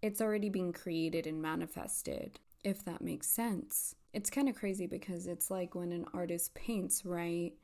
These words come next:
It's like that vision has been manifested. And in all reality, all of these pictures and paintings are manifestations. Does that make sense? It makes sense. I think that, uh, this is a Carl Jung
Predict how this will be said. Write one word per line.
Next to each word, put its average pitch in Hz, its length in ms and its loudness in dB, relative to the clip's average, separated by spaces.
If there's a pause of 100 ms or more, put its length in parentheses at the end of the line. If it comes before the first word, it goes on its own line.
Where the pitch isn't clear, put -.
(140)
It's 202 220 -2
like 208 160 2
that 196 180 0
vision 175 400 2
has 175 280 -4
been 165 220 -2
manifested. - 1120 -4 (260)
And 202 220 2
in 190 200 0 (100)
all 202 200 0
reality, 185 520 0
all 175 140 -2
of 175 120 -2
these 175 200 -2
pictures 196 460 -4
and 196 120 0
paintings 190 540 -2 (140)
are 175 500 -2 (360)
manifestations. 190 1600 0 (140)
Does 202 220 4
that 247 140 4
make 302 220 6
sense? 247 400 2
It - 100 -4
makes 196 280 2
sense. - 600 4 (140)
I 208 60 -2
think 302 300 6
that, 226 480 0
uh, 185 360 0
this 185 240 -2
is 196 140 -2
a 170 140 0 (100)
Carl 196 580 0 (120)
Jung 170 420 0